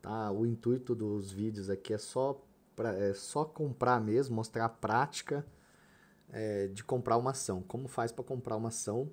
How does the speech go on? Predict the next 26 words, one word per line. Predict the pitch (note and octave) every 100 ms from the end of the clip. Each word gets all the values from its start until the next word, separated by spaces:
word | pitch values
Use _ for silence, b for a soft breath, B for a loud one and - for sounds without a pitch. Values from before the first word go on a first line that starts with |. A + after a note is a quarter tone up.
| -
usando | A2+ G#2 A2 G#2+
home | A#2
broker | G#2 A#2 - G#2
mesmo. | G2 B2 D3+ - _ _ _ _ _ _ _ _ - B B B
E | D3+
a | C#3
gente | F3+ F3+
vai | E3+ D3
ver | A#2 D3+ C3 - -
a, | A#2 A2+ G#2+ F#2+ F2+ - - - _ _ _ - _ - B B B B B B B _ _
o | - G#2+
que | - - E3+
essas | F3 E3 D3
ações | C3+ - C3+ D3+ B2 G#2
vão | B2 C3+
significar | - C#3+ D3 C3+ C3 C3
pra | B2 A#2
gente | G#2 A#2 C3 D#3
ao | D3+
longo | C#3+ F3
prazo, | - A#2 A#2 G#2+ G2
aí, | G2+
dois | F#2 A2 G2 E2+
anos, | G#2 A2+
três | - G2 G2 F2
anos, | F#2+ A#2+ - -